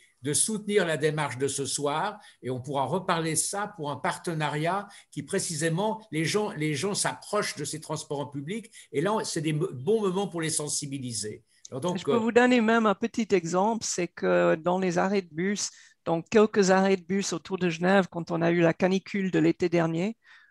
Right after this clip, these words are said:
Speaker 2: euh, il y a des sièges en métal et c'était trop chaud, on ne pouvait pas s'asseoir. Donc, euh, j'imagine qu'un siège en, en, un banc en bois, c'est, c'est idéal parce que ça n'absorbe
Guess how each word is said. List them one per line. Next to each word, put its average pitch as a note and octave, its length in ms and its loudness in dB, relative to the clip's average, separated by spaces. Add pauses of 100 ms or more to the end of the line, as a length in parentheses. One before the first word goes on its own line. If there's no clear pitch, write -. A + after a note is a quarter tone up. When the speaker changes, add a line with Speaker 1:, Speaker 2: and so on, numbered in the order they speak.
(120)
Speaker 2:
euh, E3 360 0
il E3+ 80 -2
y F3 100 2
a E3+ 100 4
des E3 260 4
sièges F#3 680 4
en E3 160 -4
métal F3+ 480 2 (760)
et G3 340 4
c'était - 380 -4
trop - 320 -2
chaud, A#3+ 460 -2
on F3 60 -6
ne F3 40 -6
pouvait E3 300 -2
pas F#3 180 0
s'asseoir. E3 640 0 (480)
Donc, D#3+ 340 -6
euh, E3 100 0
j'imagine F#3+ 600 0
qu'un D#3+ 200 0
siège F#3+ 400 2
en, E3 100 -4
en, D#3+ 500 -6 (320)
un D#3+ 160 2
banc F#3+ 400 4 (160)
en E3+ 200 0
bois, F3 480 2
c'est, D#3 460 -2
c'est E3+ 380 -2
idéal F#3 460 4 (440)
parce D3 160 -8
que D#3+ 100 -8
ça E3 220 -2
n'absorbe E3+ 600 -2